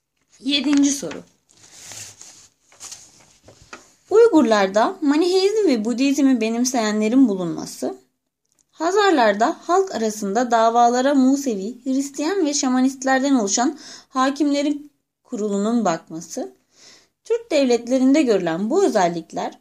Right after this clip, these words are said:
aşağıdakilerden hangisine kanıt olarak gösterilebilir? A. Türklerin aynı dini benimsemediklerine. B. Yerleşik yaşama geçildiğine. C.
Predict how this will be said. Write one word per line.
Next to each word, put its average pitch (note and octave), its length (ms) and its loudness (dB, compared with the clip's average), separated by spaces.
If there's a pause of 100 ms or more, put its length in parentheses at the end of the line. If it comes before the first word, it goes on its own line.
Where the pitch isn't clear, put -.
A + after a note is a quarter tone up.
aşağıdakilerden F4+ 840 0
hangisine D4+ 560 0
kanıt D4+ 300 0
olarak B3 400 2
gösterilebilir? G#3+ 840 -4 (800)
A. F4 260 4 (260)
Türklerin E4+ 560 -2 (140)
aynı E4 360 0
dini B3+ 280 2
benimsemediklerine. A#3 1200 -6 (800)
B. F4+ 360 4 (140)
Yerleşik B3+ 600 0
yaşama G4+ 360 0
geçildiğine. F#4 760 -2 (720)
C. E4+ 340 4